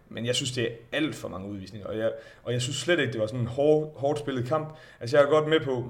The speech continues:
øh, at der også er nogen, der er ganske klare, og de her farlige skub i luften og slag til hovedet, selvfølgelig skal det give, men den der kamp, øh, hård, hård fysisk kamp, det skal for mig aldrig give udvisninger. Og, og, øh, også den her udvisning,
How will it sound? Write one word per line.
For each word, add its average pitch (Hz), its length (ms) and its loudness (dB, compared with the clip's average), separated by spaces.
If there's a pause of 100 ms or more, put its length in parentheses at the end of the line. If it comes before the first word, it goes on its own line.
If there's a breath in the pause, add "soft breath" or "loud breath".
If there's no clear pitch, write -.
(220)
øh, 104 80 -4 (580)
at 104 160 -6
der 110 80 2
også 123 280 6
er 113 40 2
nogen, 127 220 0
der 104 80 4
er 62 220 -6
ganske 123 360 0
klare, 123 440 8
og 90 340 0 (180)
de 123 80 -4
her 120 120 4
farlige 131 480 4
skub 139 320 -4
i 117 40 -2
luften 113 520 -4
og 57 300 -10
slag 131 280 -2
til 110 80 -6
hovedet, 127 200 -2
selvfølgelig 151 180 -6
skal 117 120 -8
det 113 100 -8
give, 139 140 -8 (320 loud breath)
men 113 100 -8
den 135 120 -2
der 110 260 6 (500)
kamp, 156 360 -2 (120)
øh, 104 100 -12 (400)
hård, 127 640 2
hård 143 220 2
fysisk - 500 -8 (160)
kamp, 135 240 0
det 117 80 -6
skal 110 300 -4
for 117 100 -10
mig 123 180 2
aldrig 131 280 0
give 107 140 -8
udvisninger. 113 460 -6
Og, 92 320 -8 (400 loud breath)
og, - 140 0
øh, 95 80 2 (140)
også 120 220 -4
den 117 120 -6
her 101 480 -2
udvisning, 101 720 -6